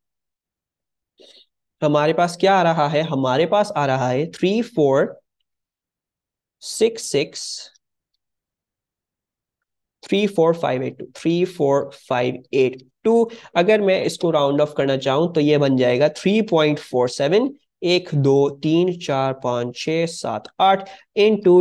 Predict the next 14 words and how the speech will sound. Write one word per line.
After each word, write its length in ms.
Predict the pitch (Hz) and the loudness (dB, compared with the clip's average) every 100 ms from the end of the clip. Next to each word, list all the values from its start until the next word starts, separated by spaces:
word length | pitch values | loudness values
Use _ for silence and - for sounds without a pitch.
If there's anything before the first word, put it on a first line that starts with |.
| 175 | 4
ten 180 | 175 165 | 0 2
to 80 | 160 165 | 2 0
the 60 | 143 | 2
power 260 | 127 131 131 - | 2 2 0 -2
eight, 320 | 135 139 147 - _ - | 0 2 0 -6 _ -8
that 200 | 120 107 | -6 -6
is 180 | - 113 - - | -10 -12 -12 -14
x। 380 | - - - _ _ - _ | -14 -16 -16 _ _ -20 _
And 260 | 147 147 - 147 | -2 -2 -2 0
as 180 | 175 175 | 2 0
हमने 300 | 160 147 160 | -2 -2 -2
सस्पेक्ट 580 | 165 143 - 143 143 - | -2 -4 -2 -6 -6 -6
किया 240 | 151 135 131 | -2 0 -2
था 180 | - | 0